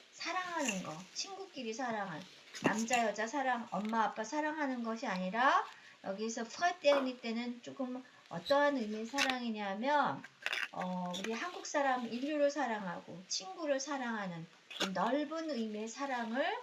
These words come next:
우리가 프라테르니테 이렇게 얘기하고요. 그래서 그런 사랑과 우정을 위해서 있습니다. 자, vivre notre amitié. 우리의 우정을 위해서. 자, 이렇게 해서 친구들과 함께,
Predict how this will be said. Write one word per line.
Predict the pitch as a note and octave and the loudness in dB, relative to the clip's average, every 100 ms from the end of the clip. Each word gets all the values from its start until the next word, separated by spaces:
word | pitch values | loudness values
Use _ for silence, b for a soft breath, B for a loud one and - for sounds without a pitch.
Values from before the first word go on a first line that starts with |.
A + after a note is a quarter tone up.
| B B - | B B -18
우리가 | G3+ G3 G3+ G3+ | -10 -4 0 0
프라테르니테 | G3 - D#4+ D#4+ C#4 C4 A#3 A3+ B3 | -2 -4 -4 2 0 2 -2 -4 -2
이렇게 | A#3 G3 - G#3 | -2 -2 -6 -8
얘기하고요. | E3 E3 F#3 F3+ F3+ A3+ D4+ G#3 - B B B | -8 -6 -4 -4 -2 0 2 2 -2 B B B
그래서 | - - F3+ | -12 -8 -8
그런 | G#3+ G#3+ A#3 | -4 -2 -2
사랑과 | C#4 E4+ E4+ D#4 D4+ | -2 2 2 4 6
우정을 | C#4 A3 B3+ B3+ B3 | 6 4 0 -2 -2
위해서 | A#3 A#3+ G#3+ | -2 -2 -6
있습니다. | G#3 G#3 F#3+ F3+ F3+ F#3 F#3 A3 - - - - - | -8 -8 -6 -4 2 4 4 2 -8 -20 -20 -20 -20
자, | - D3+ E3+ | -14 -10 -4
vivre | C4+ F4 F4 D#4+ D4 C4+ C4+ | 0 2 2 2 2 2 2
notre | B3 B3 - A3+ | 0 -6 -2 0
amitié. | A3 A3 - F3 E3 D3+ - G3+ F3+ | 0 -4 -6 -6 -4 -6 -8 -10 -4
우리의 | A3 A3+ | 0 2
우정을 | G#3 A#3 F4 F#4 F4+ D#4+ | 0 2 2 2 0 -2
위해서. | A3+ G3+ G#3 F3 D3 D3 C3+ - - - - - - - - | -4 -4 -4 -4 -4 -6 -10 -14 -18 -20 -20 -20 -16 -16 -14
자, | E3 D3 D3 | -12 -10 -10
이렇게 | E3 - F#3 | -12 -6 -4
해서 | G#3 | -2
친구들과 | A3+ D#4 D4+ C4+ A3+ A3 | -2 -2 -2 -2 -2 -2
함께, | A#3+ G#3+ - C#4+ F4 | -4 -6 2 4 4